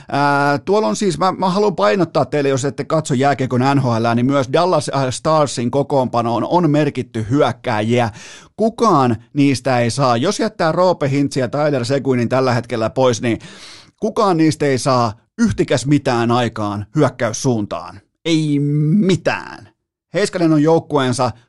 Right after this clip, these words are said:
toisiksi tai kolmanneksi paras hyökkääjäkin pelatessaan pakin paikalla tällä hetkellä, joten tota, et semmoista, et Heiskasen pitää olla, en nyt vielä halua viitata mihinkään kummelisketsiin, mutta Heiskasen pitää olla kaksi erittäin vaativaa asiaa samaan aikaan, ja,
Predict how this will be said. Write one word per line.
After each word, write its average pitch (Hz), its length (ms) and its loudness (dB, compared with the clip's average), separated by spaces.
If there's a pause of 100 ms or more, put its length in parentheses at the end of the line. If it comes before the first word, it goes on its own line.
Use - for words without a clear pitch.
toisiksi 165 380 0
tai 123 140 0
kolmanneksi 135 580 0
paras 117 320 -4 (280)
hyökkääjäkin 110 960 0 (200)
pelatessaan 139 640 0
pakin 147 380 0
paikalla 113 420 0
tällä 120 300 0
hetkellä, 117 420 -4
joten 107 280 -4
tota, 113 560 2 (1400)
et 147 120 -2
semmoista, 139 600 0 (260)
et 135 180 -4
Heiskasen 156 400 0
pitää 156 320 2
olla, 131 380 2 (960)
en 135 100 0
nyt 139 180 0
vielä 160 140 2
halua 151 240 2
viitata 151 280 0
mihinkään 143 440 2
kummelisketsiin, 127 800 -2
mutta 110 220 -2
Heiskasen 127 380 0
pitää 151 260 2
olla 135 140 2
kaksi 147 340 0
erittäin 123 360 0
vaativaa 117 480 0
asiaa 117 260 -2
samaan 117 360 0
aikaan, 113 400 -2
ja, 110 200 0